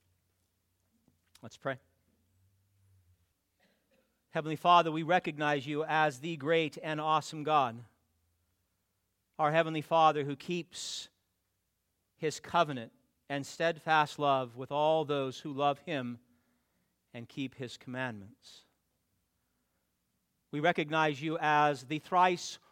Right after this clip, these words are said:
holy God, Father, Son, and Holy Spirit, a God who draws near to His people in love and yet never forsakes His holiness. We ask, Father, that You would draw near to us this hour,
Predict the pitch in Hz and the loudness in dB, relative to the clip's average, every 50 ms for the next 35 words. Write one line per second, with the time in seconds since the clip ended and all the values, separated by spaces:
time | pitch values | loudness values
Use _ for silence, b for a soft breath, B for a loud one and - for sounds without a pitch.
0 | b b b b - 196 196 175 175 175 123 147 147 143 147 143 131 - - 180 | b b b b -2 -2 0 0 -2 -2 2 4 6 6 6 4 2 0 2 6
1 | 175 170 160 160 156 147 - - 190 180 170 165 156 160 165 160 156 151 143 165 | 6 6 6 4 0 -4 -4 -2 0 0 2 0 0 -4 -6 -8 -8 -6 -4 -2
2 | 165 160 151 143 - - - - 185 175 160 147 151 - - _ _ _ _ _ | -2 -2 -2 -6 -8 -10 -8 -4 -2 0 0 0 -2 -4 -10 _ _ _ _ _
3 | _ _ _ _ _ _ _ _ _ _ _ _ _ _ _ _ _ _ _ _ | _ _ _ _ _ _ _ _ _ _ _ _ _ _ _ _ _ _ _ _
4 | _ _ _ _ _ _ _ _ _ _ _ _ _ _ _ _ _ _ _ _ | _ _ _ _ _ _ _ _ _ _ _ _ _ _ _ _ _ _ _ _
5 | _ _ _ _ _ _ _ _ - 127 117 143 143 147 143 139 131 147 139 143 | _ _ _ _ _ _ _ _ -16 -8 0 2 4 4 4 4 0 -4 -8 -2
6 | 147 147 147 143 139 143 151 151 160 156 151 147 139 - 143 143 143 131 - - | 2 4 4 2 2 -2 -6 -6 -4 -4 -4 -4 -6 -8 -10 -10 -10 -10 -12 -10
7 | 165 165 151 - 143 139 135 135 139 139 143 151 143 127 120 110 - - _ _ | -10 -10 -8 -8 -8 -6 -6 -4 -2 0 2 4 4 2 0 -4 -12 -20 _ _
8 | _ _ _ _ _ _ _ _ _ _ _ _ _ _ _ - 135 131 139 135 | _ _ _ _ _ _ _ _ _ _ _ _ _ _ _ -10 -8 -6 -4 -4
9 | 135 131 - 135 143 143 135 131 127 120 - 143 127 - - - 151 143 131 113 | -4 -4 -4 -4 -4 -4 -4 -4 -8 -10 -10 -12 -12 -10 -8 -6 -4 -4 -6 -6
10 | - - - 135 - - - 151 151 139 120 104 95 98 104 _ - - - - | -10 -16 -20 -20 -18 -14 -10 -10 -8 -8 -10 -12 -16 -20 -20 _ -20 -20 -20 -20
11 | - _ _ _ _ _ _ _ _ _ _ _ _ _ _ _ _ _ _ _ | -20 _ _ _ _ _ _ _ _ _ _ _ _ _ _ _ _ _ _ _
12 | _ _ _ _ _ _ _ _ _ _ _ _ - 160 170 175 185 190 175 - | _ _ _ _ _ _ _ _ _ _ _ _ -4 0 2 4 4 4 2 0
13 | - - 175 160 160 156 151 - 175 175 165 131 151 165 160 160 160 165 170 170 | 0 2 2 2 2 2 -2 -6 -6 -8 -6 -2 2 4 4 4 4 2 -2 -4
14 | 170 165 - - 165 151 156 156 151 - - 165 147 - 165 160 156 143 127 117 | -4 -6 -6 -6 -2 0 0 0 0 -2 -8 -12 -6 0 4 4 4 4 4 0
15 | 110 110 110 | -6 -16 -20